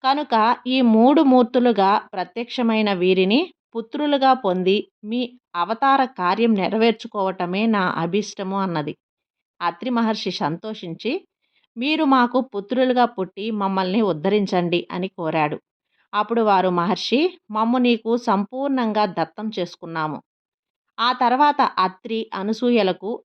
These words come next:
దత్తాత్రేయుడు జన్మిస్తాడు. ఈయన సాక్షాత్తు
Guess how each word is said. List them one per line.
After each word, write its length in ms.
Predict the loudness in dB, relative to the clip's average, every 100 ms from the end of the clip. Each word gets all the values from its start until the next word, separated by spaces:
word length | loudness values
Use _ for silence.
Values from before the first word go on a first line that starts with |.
| _
దత్తాత్రేయుడు 840 | -6 -6 -6 -8 -6 -4 -4 -2
జన్మిస్తాడు. 800 | -2 -2 -2 -4 -6 -8 -8 -10 _ _ _ _ _
ఈయన 320 | -8 -4 -2
సాక్షాత్తు 760 | -2 0 -2 -2 0 0 2 -2